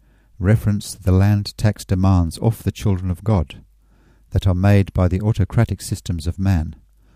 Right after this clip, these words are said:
that pose as democratic governments. Who are these people who demand land taxes that they increase any day?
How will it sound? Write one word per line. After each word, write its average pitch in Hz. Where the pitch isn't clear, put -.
that -
pose 98
as 92
democratic 92
governments. 80
Who 156
are 143
these 107
people 98
who 90
demand 87
land 87
taxes -
that -
they 107
increase 87
any 90
day? 78